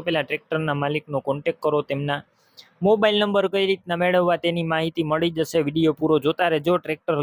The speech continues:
લેવા કે જોવા જાઓ તો તેમના ઓનરનો કોન્ટેક્ટ કરીને જજો. ટ્રેક્ટર વેચાઈ જશે, તમારે ખોટો ધક્કો થશે. બેટરી કમ્પ્લીટ, વાયરિંગ પણ કમ્પ્લીટ, સ્લેપસ્ટાર ટ્રેક્ટર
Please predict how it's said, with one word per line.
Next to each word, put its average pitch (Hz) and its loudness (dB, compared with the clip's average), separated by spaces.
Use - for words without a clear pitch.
લેવા 170 2
કે 156 -4
જોવા 160 2
જાઓ 170 0
તો 160 -2
તેમના 160 -6
ઓનરનો 196 0
કોન્ટેક્ટ 196 -4
કરીને 156 -2
જજો. 175 2
ટ્રેક્ટર 185 -4
વેચાઈ 175 -2
જશે, 160 -2
તમારે 156 -4
ખોટો 139 -2
ધક્કો 127 -2
થશે. 127 -2
બેટરી 180 2
કમ્પ્લીટ, 170 0
વાયરિંગ 165 0
પણ 165 -2
કમ્પ્લીટ, 151 -4
સ્લેપસ્ટાર - -2
ટ્રેક્ટર 156 -4